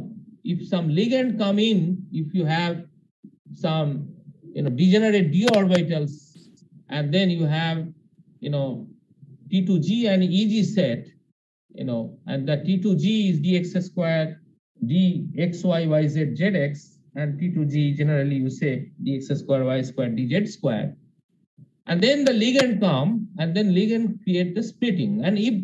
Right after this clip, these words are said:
the ligand give a linear kind of coupling like that, where this linear term, or if you write in polar form, then, and if you diagonalize this, if this matrix,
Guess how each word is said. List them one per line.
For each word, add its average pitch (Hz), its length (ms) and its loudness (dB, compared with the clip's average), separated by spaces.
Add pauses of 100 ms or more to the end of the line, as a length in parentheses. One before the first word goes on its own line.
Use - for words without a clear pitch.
(160)
the 214 120 2
ligand 160 680 0
give 202 160 0
a 196 80 2
linear 277 520 2
kind 190 240 2
of 180 180 0
coupling 160 400 -4
like 139 280 -2
that, 131 320 -4 (1300)
where 170 420 0
this 151 240 -4
linear 196 500 2
term, 160 560 -2 (540)
or 135 340 -4
if 139 240 -4
you 139 100 2
write 160 300 2
in 147 260 0
polar 240 360 2
form, 143 520 -2 (580)
then, 208 720 0 (400)
and 175 180 2
if 180 160 4
you 208 120 2
diagonalize 170 880 2
this, 170 500 -4 (200)
if 147 180 -2
this 151 220 -2
matrix, 143 680 -2